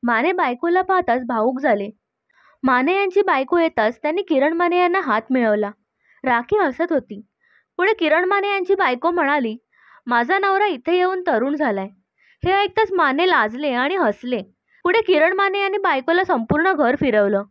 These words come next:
"तुम्ही जसं खेळताय तसंच खेळा. राखी आणि तुमची मैत्री पण छान दिसते. फक्त आता एंटरटेन करा. बाहेर यायच्या गोष्टी करू नका." पुढे किरण माने यांची मुलं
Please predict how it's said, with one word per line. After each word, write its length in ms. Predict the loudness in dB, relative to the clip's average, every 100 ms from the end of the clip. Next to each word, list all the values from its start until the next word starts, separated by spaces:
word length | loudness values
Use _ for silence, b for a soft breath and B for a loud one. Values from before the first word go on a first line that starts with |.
| _ _ _ _ _ -4
"तुम्ही 200 | 0 2
जसं 220 | 0 0
खेळताय 520 | 0 2 2 2 -2 0
तसंच 260 | -2 0 -2
खेळा. 280 | 0 0 0 -4 _ _ b b b b
राखी 340 | 0 0 0
आणि 200 | 0 0 -2
तुमची 240 | -2 0
मैत्री 360 | 0 0 2 0
पण 180 | 0 -2
छान 240 | 0 0 -2
दिसते. 400 | -6 -6 -8 -8 _ _ -4
फक्त 280 | -4 -2 0
आता 320 | 0 0 0
एंटरटेन 440 | -2 -2 0 0
करा. 260 | 0 0 -2 _ b b
बाहेर 360 | -2 0 2 2
यायच्या 260 | 2 0 0
गोष्टी 360 | 0 0 0
करू 220 | 2 2
नका." 320 | 0 -2 -4 -8 _ _ b b b _ _ _ _
पुढे 180 | 0 0 2
किरण 260 | 2 0
माने 240 | 0 0 0
यांची 280 | 0 0
मुलं 340 | 2 2 2